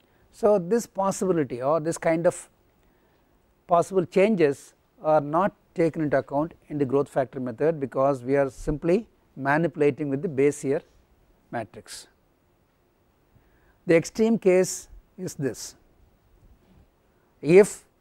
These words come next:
the present trips between any two, two zones is zero,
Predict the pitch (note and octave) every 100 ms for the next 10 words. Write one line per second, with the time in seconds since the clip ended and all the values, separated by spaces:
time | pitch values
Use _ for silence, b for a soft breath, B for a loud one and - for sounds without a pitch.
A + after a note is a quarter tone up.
0 | _ - D#3+ C3+ F3+ - A#3+ G#3 G#3 E3+
1 | - - _ _ _ _ _ _ _ _
2 | _ E3+ D#3+ D#3+ F3+ D#3+ G3+ F3+ F#3 F#3
3 | F3+ - - G3 E3 D#3+ D3+ A#2 - -
4 | _ _ _ _ _ _ - D3 D#3+ -
5 | C#3+ D#3